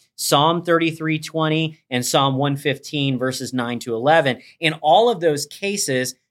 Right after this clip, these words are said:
God is called a help, right? "I look to the hills where my help, my Azer comes from." That's, that's referring to God. In no way, shape, or form is God subordinate to anybody he helps.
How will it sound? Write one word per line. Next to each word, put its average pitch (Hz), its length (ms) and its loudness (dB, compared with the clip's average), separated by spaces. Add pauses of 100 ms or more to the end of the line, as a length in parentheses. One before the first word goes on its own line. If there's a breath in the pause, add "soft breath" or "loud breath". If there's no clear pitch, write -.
God 160 300 4
is 180 160 0
called 143 540 2 (100)
a 127 140 -2
help, - 480 -2
right? 151 320 2 (160 loud breath)
"I 127 140 2
look 180 280 2
to 180 140 -2
the 165 100 0
hills 165 380 4
where 160 240 4
my 151 480 0 (240)
help, - 400 0
my 151 180 0 (100)
Azer 156 600 4
comes 147 340 -2
from." 107 280 -6
That's, 165 300 -2
that's 175 280 0
referring 196 640 2
to 147 140 -2
God. 180 320 2 (380)
In 214 260 2
no 233 180 8
way, 240 160 6
shape, 220 320 0
or 202 140 2
form 180 380 0
is 147 120 -2
God 165 260 6
subordinate 156 600 4
to 127 120 -6
anybody 135 440 2
he 127 220 -2
helps. 120 520 -2